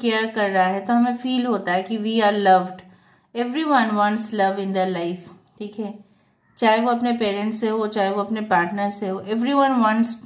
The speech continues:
care and attention। सब लोग अटेंशन चाहते हैं। यहाँ पे मुझे दिख रहा है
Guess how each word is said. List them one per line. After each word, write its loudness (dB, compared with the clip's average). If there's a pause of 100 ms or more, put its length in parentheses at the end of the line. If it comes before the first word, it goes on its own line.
(320)
care 4
and 2
attention। -6 (500)
सब 0
लोग 4
अटेंशन 0
चाहते -8
हैं। -10 (880)
यहाँ 0
पे 0
मुझे 0
दिख -2
रहा 4
है -2